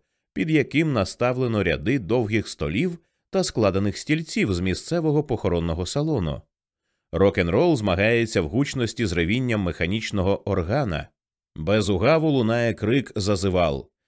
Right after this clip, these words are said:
"Два постріли за п'ятак, і ви можете здобути цього набитого тирсою собачку для вашого дитинчати. Гей ви там, став, аж поки виграєш".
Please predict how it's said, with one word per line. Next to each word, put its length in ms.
"Два 320
постріли 600
за 160
п'ятак, 560
і 100
ви 120
можете 380
здобути 520
цього 320
набитого 480
тирсою 520
собачку 640
для 160
вашого 440
дитинчати. 880
Гей 340
ви 160
там, 460
став, 540
аж 280
поки 340
виграєш". 760